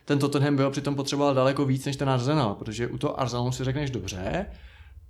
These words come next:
ten Trossard je tam výborný, ale nějak by to bez něj šlo.“ Tak by třeba neposlali hostovat Marquinhose, nebo tak by tam hrál Smith Rowe, toho levýho křídelníka. Ale máš tam tu základní jasnou čtyřku, Jesus nebo Nketiah, eh, Edegord, Saka a zleva Gabriel Martinelli. Když to Tottenham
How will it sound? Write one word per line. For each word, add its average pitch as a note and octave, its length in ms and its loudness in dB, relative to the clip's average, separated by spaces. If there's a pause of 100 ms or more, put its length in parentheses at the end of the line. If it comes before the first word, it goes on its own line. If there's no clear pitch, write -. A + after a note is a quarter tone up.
(120)
ten D3 160 4
Trossard C#3 360 2
je C3+ 60 -4
tam D3 160 2
výborný, A#2+ 400 4
ale C3 180 6
nějak B2+ 180 4
by C#3+ 100 4
to C#3+ 100 2
bez C3 160 2
něj C3+ 160 6
šlo.“ G#2+ 440 0 (100)
Tak G#2 120 -8
by C3 100 2
třeba C3 180 2
neposlali B2 380 0
hostovat A#2 300 0
Marquinhose, A2 600 0
nebo G2+ 160 -2
tak A2+ 120 -2
by B2 100 0
tam C3 120 2
hrál B2+ 140 2
Smith C3 300 2
Rowe, A2+ 180 2
toho G#2+ 180 -8
levýho G#2+ 400 -2 (300)
křídelníka. A#2 560 0
Ale G#2+ 100 -4
máš C3 200 2
tam D3 160 -2
tu C#3+ 100 -6
základní C3 420 2
jasnou B2+ 240 -2
čtyřku, C3 500 -4
Jesus C3 320 0
nebo G2 200 -4
Nketiah, D#3+ 640 0 (640)
eh, C3+ 40 0 (960)
Edegord, C#3+ 840 2 (100)
Saka C3+ 380 0
a B2+ 140 -2
zleva A2+ 600 2
Gabriel A#2+ 380 0
Martinelli. A2 460 -2
Když A#2+ 140 -6
to D#3+ 100 0
Tottenham C#3 560 2